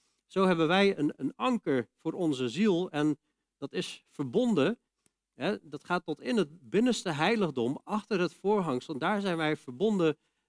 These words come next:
eh, met God. En dan hebben wij gewoon gratis de toegang, de toegang om daar binnen te mogen komen.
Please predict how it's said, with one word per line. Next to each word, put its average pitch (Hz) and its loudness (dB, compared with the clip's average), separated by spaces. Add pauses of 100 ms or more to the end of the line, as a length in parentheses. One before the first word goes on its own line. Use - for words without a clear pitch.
eh, - -12
met 262 0
God. - -4
En 135 -6
dan 143 -2
hebben 156 -2
wij 151 0
gewoon 139 -2 (520)
gratis 208 -2
de 147 -10
toegang, 196 -4
de 139 -18
toegang 180 0
om 156 -2
daar 143 2
binnen 208 2
te - -6
mogen 120 0
komen. 98 -2